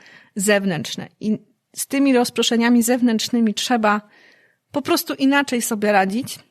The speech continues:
inaczej do nich podchodzić i właśnie trzymać się tego, co jest w twojej strefie wpływu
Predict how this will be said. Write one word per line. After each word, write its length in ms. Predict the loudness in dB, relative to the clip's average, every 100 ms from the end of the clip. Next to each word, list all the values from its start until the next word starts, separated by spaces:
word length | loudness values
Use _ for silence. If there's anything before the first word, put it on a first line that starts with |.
| _ _
inaczej 440 | 2 4 2 2 0
do 100 | 0
nich 340 | -4 -6 -10
podchodzić 720 | -8 -8 -4 -4 -2 -4 -8 -6
i 120 | 0
właśnie 360 | 0 0 -2 -4
trzymać 520 | -2 0 2 2 0
się 120 | -6
tego, 360 | -2 -2 0 -2
co 320 | 0 0 2
jest 440 | 2 2 0 -4 -18 -20 -20 -20 -20 _
w 100 | -14
twojej 340 | 0 2 2
strefie 400 | 0 -2 -4 -4
wpływu 480 | -6 -2 -2 0 0